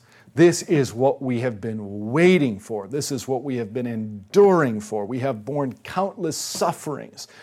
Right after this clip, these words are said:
We have looked and looked and cheered and prayed for the coming of the King, the dawning of the temple of God, the new heavens and the new earth. And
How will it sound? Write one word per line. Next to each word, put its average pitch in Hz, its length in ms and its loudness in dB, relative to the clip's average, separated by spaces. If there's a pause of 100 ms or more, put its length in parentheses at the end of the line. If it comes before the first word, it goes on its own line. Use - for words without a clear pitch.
(120)
We 139 140 0
have 117 200 -2
looked 170 580 4
and 123 460 -4
looked 208 380 2
and 113 240 -6
cheered 196 520 0
and - 240 -8
prayed 180 520 -2 (180)
for - 140 -8
the 123 100 -10
coming 185 480 -4
of 117 120 -6
the 113 80 -8
King, 147 600 0 (920)
the 117 80 -8
dawning 156 540 -2
of 113 100 -6
the 110 100 -8
temple 135 480 -6
of 104 100 -8
God, 107 440 -6 (320)
the 110 100 -8
new 139 260 -2
heavens 123 380 -2
and 113 100 -4
the 113 80 -4
new 113 240 -6
earth. 110 320 -8 (240)
And 113 180 -6